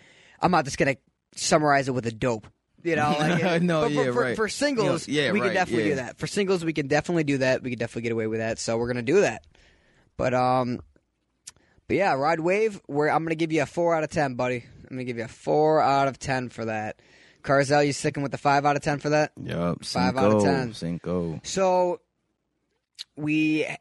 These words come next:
Speaker 1: didn't have West Side Gun drop,
Speaker 2: No.
Speaker 1: but we had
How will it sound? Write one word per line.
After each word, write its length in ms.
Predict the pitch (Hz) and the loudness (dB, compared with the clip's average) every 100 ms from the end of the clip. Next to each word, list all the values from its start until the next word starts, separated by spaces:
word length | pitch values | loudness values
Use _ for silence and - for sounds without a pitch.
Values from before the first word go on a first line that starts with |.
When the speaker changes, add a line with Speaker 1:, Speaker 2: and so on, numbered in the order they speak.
| _ - | _ -14
Speaker 1:
didn't 280 | 135 190 277 | -4 -2 0
have 200 | 254 180 | 0 0
West 220 | 160 165 | 0 0
Side 180 | 160 143 | 0 0
Gun 180 | 131 117 | -2 -6
drop, 340 | 110 110 113 _ _ - | -6 -8 -8 _ _ -8
Speaker 2:
No. 200 | 92 107 | -2 2
Speaker 1:
but 380 | 135 135 135 139 | 2 2 0 -2
we 180 | 143 | -4
had 540 | 135 139 135 135 131 | -2 0 0 0 -2